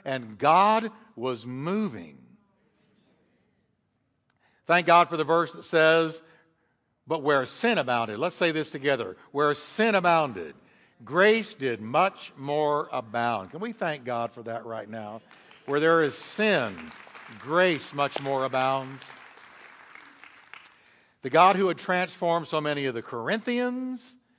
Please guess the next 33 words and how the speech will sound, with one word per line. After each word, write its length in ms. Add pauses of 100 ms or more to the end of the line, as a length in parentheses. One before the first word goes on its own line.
(160)
who 120
were 120
so 300
immoral, 680 (600)
and 140
the 100
Ephesians, 1040 (240)
who 100
were 100
caught 300
up 140
in 60
all 160
kinds 300
of 100
false 300
belief 340
systems, 640 (380)
and 140
the 60
Colossians 640
as 160
well, 480 (260)
could 140
also 460
transform 560
the 80
Cretans, 540 (200)
and 120
he 60
can 140
also 440
transform 800